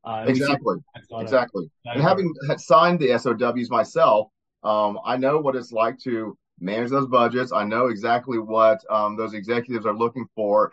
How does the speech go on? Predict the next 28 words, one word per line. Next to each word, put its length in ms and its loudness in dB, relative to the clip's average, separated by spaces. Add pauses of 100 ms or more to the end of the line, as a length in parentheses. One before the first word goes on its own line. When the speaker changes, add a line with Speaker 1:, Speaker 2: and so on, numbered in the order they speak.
(160)
Speaker 1:
Right. 100 -8
Speaker 2:
especially 380 -4
in 80 -12
terms 260 -2
of 140 -10
stats 260 4
reporting 640 -4
and 260 -6
what 300 0
is 120 -18
significant 520 -8
to 80 -8
them. 340 -6
So 280 -2
also 320 -2
being 220 -6
able 260 -4
to 120 -12
communicate, 680 -8 (420)
uh, 640 -6 (100)
the 320 -2 (1040)
correctly 460 2
to 100 -10
the 80 -8
correct 300 -2
audience 500 -4 (320)
is 140 -12
helpful. 380 -10